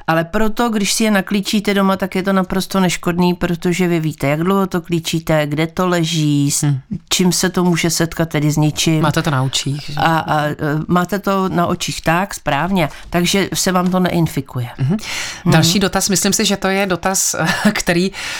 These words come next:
Speaker 2: eh, osloví spoustu posluchačů. „Zdravím, mám kamaráda, který se v dvě hodiny ráno vzbudí a jde do lednice. Jak ho to odnaučit?“
Speaker 1: No, těžko ho to odnaučíte. A já bych ještě řekla,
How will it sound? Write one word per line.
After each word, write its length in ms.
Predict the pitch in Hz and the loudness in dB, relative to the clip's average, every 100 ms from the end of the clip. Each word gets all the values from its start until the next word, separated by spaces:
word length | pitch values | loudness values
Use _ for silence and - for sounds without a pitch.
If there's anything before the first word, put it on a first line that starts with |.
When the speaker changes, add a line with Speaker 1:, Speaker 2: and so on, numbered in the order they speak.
| - | -2
Speaker 2:
eh, 140 | 156 151 | 0 2
osloví 600 | 180 - 175 175 185 185 | 0 0 0 2 0 0
spoustu 400 | - 160 143 196 | -2 0 0 0
posluchačů. 760 | 175 180 175 175 - 180 185 202 - - - | 0 0 0 0 2 2 0 -2 -12 -10 -2
„Zdravím, 580 | 139 143 190 180 123 120 | 0 2 2 2 0 2
mám 260 | 139 185 | 2 2
kamaráda, 420 | 202 196 190 165 120 110 | 2 2 2 0 -2 -6
který 280 | - 147 151 | -4 -2 -2
se 180 | - | -2
v 120 | 175 143 | 0 0
dvě 340 | 143 170 165 | 2 2 2
hodiny 380 | 131 143 143 151 | 2 2 4 4
ráno 280 | 170 151 165 | 4 4 2
vzbudí 540 | 175 147 139 131 143 - | 0 0 0 4 4 4
a 60 | 151 | 2
jde 220 | 170 196 | 2 0
do 120 | 185 | 0
lednice. 520 | 185 143 117 - - 113 - - 165 | 0 -2 -4 -4 -6 -6 -8 2 4
Jak 160 | 143 - | 4 2
ho 120 | 214 | 2
to 180 | 233 - | 2 0
odnaučit?“ 560 | 202 190 170 117 - 117 - - - - | 0 0 -2 -4 -6 -8 -12 -16 -18 -14
Speaker 1:
No, 400 | - 160 170 180 160 - - - - - | -4 0 2 2 0 -2 0 0 -2 -2
těžko 360 | 190 190 - | 0 -2 0
ho 120 | 226 220 | 0 0
to 180 | 170 | 0
odnaučíte. 720 | 143 165 175 175 170 160 160 135 | 0 0 0 0 0 -2 0 -2
A 120 | - | 0
já 140 | 165 | 0
bych 160 | 180 196 | 0 -2
ještě 280 | 208 - 208 | -4 -2 -2
řekla, 440 | 202 190 202 196 | -2 0 0 0